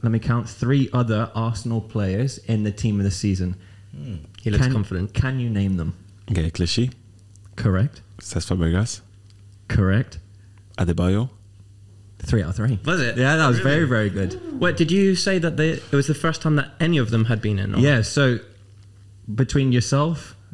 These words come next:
Speaker 1: uh, Fabregas, Adebayor, and Clichy, that was all your first time in the team of the season. I think
Speaker 3: Yes.
Speaker 1: almost everyone else had been in the team of seasons beforehand. Just jump ahead to two thousand ten, two thousand eleven, we'll obviously come back, but you're also in the team of the season in
Speaker 3: Yeah.
Speaker 1: two thousand ten, two thousand eleven.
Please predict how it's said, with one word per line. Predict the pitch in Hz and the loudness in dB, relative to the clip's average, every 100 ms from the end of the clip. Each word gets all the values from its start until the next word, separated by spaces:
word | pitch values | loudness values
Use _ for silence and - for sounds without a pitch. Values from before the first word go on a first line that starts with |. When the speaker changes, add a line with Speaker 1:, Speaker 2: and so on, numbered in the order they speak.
| - | -2
Speaker 1:
uh, | 107 101 101 - | 0 2 0 0
Fabregas, | 120 117 113 113 - - - - - - - | -2 0 0 -2 -4 -14 -18 -20 -20 -20 -4
Adebayor, | 123 113 113 110 107 101 101 - - | -2 0 0 0 0 0 -2 -6 -4
and | 110 104 | -2 0
Clichy, | 123 110 101 107 | 0 0 -2 -4
that | 110 113 | -2 -4
was | 107 | -2
all | 117 127 131 | 0 0 2
your | 110 | 0
first | 107 127 113 - | -2 -2 -2 -2
time | - 113 110 | -2 0 0
in | 113 110 | 0 0
the | 104 | -2
team | 98 123 107 | -2 -2 0
of | |
the | 101 | 0
season. | - 110 92 | 0 0 0
I | 92 | 0
think | 104 87 | 2 0
Speaker 3:
Yes. | - | 0
Speaker 1:
almost | 131 123 - | 0 2 0
everyone | 131 127 127 120 | 0 2 2 2
else | 120 117 | 2 0
had | 117 | 0
been | 101 117 | 2 2
in | 113 | 2
the | 104 | 0
team | 95 113 | 0 0
of | 104 | 0
seasons | 117 104 101 98 | 0 0 0 -2
beforehand. | - 113 - 110 95 95 - - - - - - - - - - - - - | 0 0 2 0 0 -2 -6 -20 -20 -20 -20 -20 -20 -20 -20 -20 -20 -20 -2
Just | 175 175 | 0 2
jump | 180 156 | 2 4
ahead | 151 139 | 4 4
to | |
two | 131 - | 4 4
thousand | 139 131 123 | 6 6 4
ten, | - 123 | 4 4
two | 117 127 | 4 4
thousand | 113 | 4
eleven, | 113 104 | 2 2
we'll | 110 | 0
obviously | 110 113 | 0 -2
come | - 113 | 0 0
back, | 98 98 - | 0 -4 -2
but | 117 | 0
you're | 113 123 | 2 2
also | 131 123 | 0 -2
in | 107 | -4
the | 107 | -2
team | 123 | -2
of | 110 | 0
the | |
season | 104 117 104 101 | 0 2 2 2
in | 98 | 2
Speaker 3:
Yeah. | 101 | 2
Speaker 1:
two | 101 | 4
thousand | 98 95 | 4 2
ten, | 95 | 2
two | 95 | 0
thousand | 92 92 95 | 0 2 2
eleven. | 107 | 0